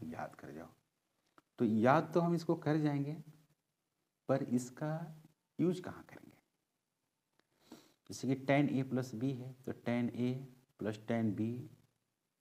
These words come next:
one minus tan A into tan B, ये formula है।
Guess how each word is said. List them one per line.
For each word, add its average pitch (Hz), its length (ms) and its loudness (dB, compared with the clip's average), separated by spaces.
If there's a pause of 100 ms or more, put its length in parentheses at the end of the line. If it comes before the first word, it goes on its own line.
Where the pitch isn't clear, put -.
(540)
one 131 240 2
minus 110 300 0
tan 90 240 -8
A 92 80 -10
into - 720 -10
tan - 240 -14
B, - 180 -18
ये 98 100 -10
formula 110 380 -10
है। 120 140 -14